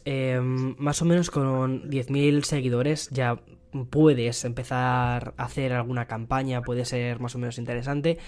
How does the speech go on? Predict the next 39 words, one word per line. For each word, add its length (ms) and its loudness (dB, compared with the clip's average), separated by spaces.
Y 140 4
una 140 6
marca, 360 4
o 60 -2
sea, 240 0
que 80 -4
tú 100 -2
hayas 240 0
visto, 320 0
que, 260 0
con 120 -2
las 100 -4
que 80 -8
tú 80 -2
hayas 160 0
trabajado 460 -2
desde 320 -4
la 80 -2
perspectiva 460 -6
de 40 -2
agencia, 560 -4
em, 500 4
¿qué 180 -2
consideran, 560 0
qué 120 0
número 260 2
consideran 640 0
en 100 -2
cuanto 320 0
a 40 2
alcance, 500 0
es 100 -4
decir, 240 -4
las 160 -4
personas 560 -2
a 40 0
las 140 -2
que 160 -4
llega, 400 4